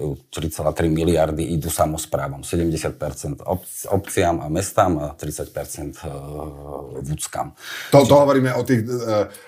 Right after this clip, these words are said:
Speaker 2: aby, aby sme to neplietli. E,
Speaker 1: Aby sme to neplietli.
Speaker 2: je,
Speaker 1: Čiže
Speaker 2: je
Speaker 1: toto
Speaker 2: to asi sedemdesiat, a-, asi sedemdesiat miliónov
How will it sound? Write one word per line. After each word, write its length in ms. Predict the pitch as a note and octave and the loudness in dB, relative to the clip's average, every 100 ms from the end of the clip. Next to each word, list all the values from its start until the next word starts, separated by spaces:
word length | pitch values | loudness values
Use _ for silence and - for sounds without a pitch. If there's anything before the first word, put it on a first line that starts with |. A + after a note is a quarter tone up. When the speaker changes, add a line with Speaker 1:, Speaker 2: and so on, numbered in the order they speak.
| - | 2
Speaker 2:
aby, 160 | C3 E3 | 4 6
aby 140 | D3 | 6
sme 160 | D3+ D#3 | 6 4
to 80 | C#3 | 4
neplietli. 560 | B2 A#2 G#2+ - E2 | 2 4 0 0 -6
E, 160 | - A2 | 0 2
Speaker 1:
Aby 160 | C3 C3 | 4 2
sme 80 | |
to 80 | C3 | 2
neplietli. 480 | G#2+ G2+ F2 G2 F#2 | 0 -2 -6 -4 2
Speaker 2:
je, 0 | |
Speaker 1:
Čiže 160 | C3 B2 | 6 8
Speaker 2:
je 140 | D3 | 8
Speaker 1:
toto 240 | E3 C#3+ - | 6 2 2
Speaker 2:
to 80 | |
asi 160 | C#3+ C3+ | -2 0
sedemdesiat, 640 | D3 F3+ G#3 F#3 E3+ C3+ - - | 0 2 2 2 2 0 -2 -16
a-, 320 | - G#2+ G#2+ | -10 -4 -2
asi 160 | C3 A#2+ | 0 2
sedemdesiat 560 | C#3 E3+ E3 - A2 | 2 2 2 0 0
miliónov 400 | A2+ B2 A#2 G2+ | 0 0 0 -2